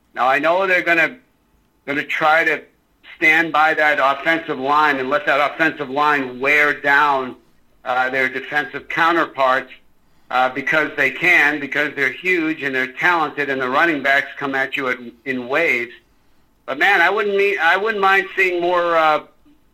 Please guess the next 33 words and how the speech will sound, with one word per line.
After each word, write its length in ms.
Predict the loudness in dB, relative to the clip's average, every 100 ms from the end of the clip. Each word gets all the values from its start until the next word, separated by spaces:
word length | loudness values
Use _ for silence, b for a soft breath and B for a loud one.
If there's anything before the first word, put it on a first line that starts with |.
| -8
playmakers 580 | -2 0 2 2 0 -2
like 220 | -4 -2
George 340 | -2 -2 -2
Pickens, 480 | -2 -2 0 -2 -6 -10 _ _ _ _ -6
uh, 400 | 0 2 0 -2 -12 -16 -6
doing 240 | -4 -4 -4
some 180 | -4
dances, 600 | 2 2 2 -2 -8 -8 -6
uh, 300 | -2 0 0 -4 _ _ _ _ -2
out 200 | -2 0
there 360 | 0 0 -4 _ _ _ _
deep 260 | -6 -6 -4
in 100 | -6
the, 220 | -4 -2
uh, 100 | -4
defensive 440 | -4 -2 -2 -4 -2
backfield. 540 | 0 0 -4 -12 -12 _ _ _ -4
So 400 | -2 -2 -4 -12 _ _ _ _
I 100 | 0 2
think 200 | 0 -2
a 60 |
little 220 | -2 -2
too 180 | -4 -6
conservative 640 | -4 -6 0 0 2 0
right 240 | 2 0 2
now, 220 | 2 2
but 160 | 0 0
maybe 240 | 0 0
they're 160 | 0 0
about 300 | 0 0 -2
to 60 |
bust 320 | -2 -2 0
out. 320 | 0 0 -4